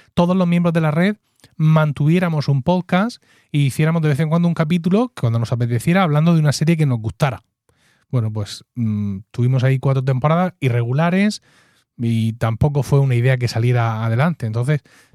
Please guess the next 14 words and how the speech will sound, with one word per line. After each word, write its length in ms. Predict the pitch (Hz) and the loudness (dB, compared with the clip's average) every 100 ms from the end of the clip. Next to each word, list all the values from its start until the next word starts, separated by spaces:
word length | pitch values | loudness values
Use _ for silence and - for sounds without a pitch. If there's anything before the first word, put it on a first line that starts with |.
| - | 0
no 120 | 147 | 2
sé 80 | 165 | 2
hasta 180 | 151 143 | 0 0
qué 100 | 139 | 0
punto, 480 | 143 156 165 165 165 _ _ - | 0 0 0 0 -2 _ _ -12
pues, 180 | - 127 | -4 -2
tiene 240 | - 147 139 | 0 2 2
sentido, 580 | 147 127 160 165 175 - | 0 0 2 2 0 -4
mm, 440 | 143 120 113 107 104 _ - | -6 -4 -4 -4 -8 _ -4
que 140 | 135 | 0
ese 200 | 127 147 | 2 0
podcast 400 | 131 147 - 156 | 0 -2 -2 -2
perviva, 440 | 143 117 165 110 - _ _ _ - | -2 0 0 -2 -10 _ _ _ -6
¿no? 240 | 123 165 | -4 -4